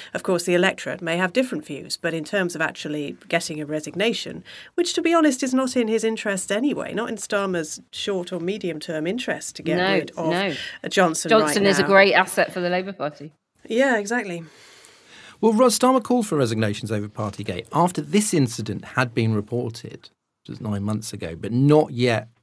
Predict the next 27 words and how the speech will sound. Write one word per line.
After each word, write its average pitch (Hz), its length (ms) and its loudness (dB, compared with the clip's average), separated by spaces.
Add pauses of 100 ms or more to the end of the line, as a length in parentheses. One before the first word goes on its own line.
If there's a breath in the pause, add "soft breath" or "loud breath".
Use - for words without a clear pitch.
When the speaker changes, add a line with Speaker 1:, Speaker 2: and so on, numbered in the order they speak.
(200)
Speaker 3:
amplified, 104 640 -4
not 110 160 -6
yet - 240 -8
really 92 340 -6
something 95 300 -10
that 95 60 -6
anyone 92 140 -6
was 92 120 -8
interested 120 400 -6
in. 90 140 -8 (320 loud breath)
Presumably, 156 400 4
he 131 140 -6
thought 127 240 -4
he'd 123 100 -6
done 123 180 2
nothing 120 340 -2
wrong. 104 360 -2 (640)
Why 202 300 4
has 247 160 2
this 196 120 -2
become 151 300 -2
such - 220 -4
a - 20 -12
big 120 220 -2 (280)
problem 113 420 2
for - 160 -12
him? - 340 -12